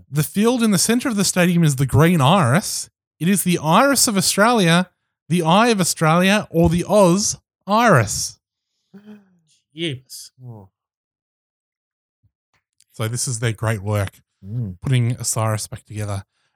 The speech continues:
Speaker 1: And we were like, "Oh, yeah.
Speaker 2: Whatever.
Speaker 1: Yeah, you can have my rates, City of Perth.
Speaker 2: I
Speaker 1: Do what you like with them."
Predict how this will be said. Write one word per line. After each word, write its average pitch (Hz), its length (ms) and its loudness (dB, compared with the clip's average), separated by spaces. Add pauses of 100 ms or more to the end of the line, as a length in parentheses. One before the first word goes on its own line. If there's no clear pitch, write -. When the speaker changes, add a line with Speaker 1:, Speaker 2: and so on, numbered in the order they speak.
(120)
Speaker 1:
And 139 180 0
we 151 240 4
were 143 100 0
like, 120 260 -2
"Oh, 156 140 -2
yeah. 120 340 0 (600)
Speaker 2:
Whatever. 117 460 -12 (160)
Speaker 1:
Yeah, 165 180 2
you 151 160 -2
can 160 120 0
have 143 180 2
my 123 140 2
rates, 107 760 -2 (140)
City 135 320 -2
of 131 120 -2
Perth. 160 500 2 (460)
Speaker 2:
I 208 720 -10 (300)
Speaker 1:
Do 165 140 4
what 151 120 0
you 127 100 -4
like 123 260 0
with - 160 -8
them." 156 220 -4